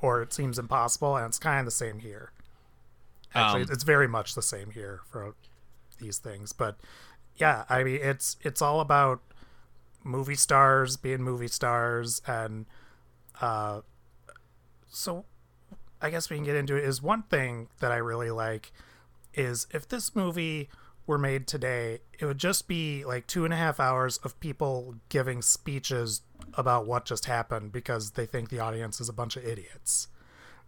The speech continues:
Speaker 1: And, like, this movie actually expects you to have a somewhat, not even, like, robust, but just a frame of reference about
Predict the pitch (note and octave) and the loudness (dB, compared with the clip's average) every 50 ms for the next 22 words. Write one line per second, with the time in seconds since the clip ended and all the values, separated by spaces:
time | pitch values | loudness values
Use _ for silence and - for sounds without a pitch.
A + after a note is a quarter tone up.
0 | - - - - D3 C3 B2+ B2+ B2+ B2 A#2+ A#2 - E3+ E3+ - F#3+ F3+ F3+ E3+ | -20 -12 -2 0 2 2 2 2 0 -2 -2 -2 -2 -4 -2 0 -2 -2 0 0
1 | F3 D3 - - C3+ B2+ B2+ C3 - - E3+ C#3+ C3+ C3 - - - - C#3+ B2+ | -2 -4 -4 -2 -2 -2 -2 -2 -4 -4 -2 -2 -2 -2 -4 -6 -2 0 -2 -2
2 | - - - - C#3 C3 B2+ A#2+ C3 C#3 B2+ A#2+ A#2+ A#2 A2 - - - - - | -2 -4 -6 -4 -4 -2 -2 -2 0 2 2 2 0 -2 -6 -12 -18 -20 -20 -10
3 | - C3+ A#2 G#2+ - - - - - - - - - C3+ A#2 B2 C#3 C#3+ D3+ D3 | -6 -6 -6 -6 -8 -12 -6 0 0 2 2 2 0 -2 -2 -2 -2 -4 -2 -2
4 | D3+ D3 C#3 - - - - - - - - - - - - - - - - - | -2 -2 -4 -6 -18 -20 -20 -20 -20 -20 -20 -20 -20 -20 -20 -20 -20 -20 -20 -20
5 | C4+ - - - - G3 G3 G3+ F#3 F#3 F3 E3 D3 B2+ A#2+ B2+ B2+ A#2+ A#2+ G#2+ | -20 -20 -18 -10 -6 -4 -4 -2 0 0 0 0 0 -2 -2 0 0 0 2 4
6 | B2 B2 G#2+ - - B2 A#2+ B2 - - - C3 - - - B2 A#2 A#2+ B2 B2 | 4 4 4 2 0 -4 -4 -4 -2 0 0 -2 -2 0 -2 -2 0 0 -2 -2
7 | A2 - - G#2+ G#2 G#2 - - E3 D#3+ F3 F#3 - - - - - C3+ A#2 B2 | -4 -4 -4 -4 -4 -2 2 2 4 4 2 0 -2 -2 -2 0 -2 -2 2 2
8 | A#2 A2+ A2 G#2+ G#2 | 4 4 4 2 -2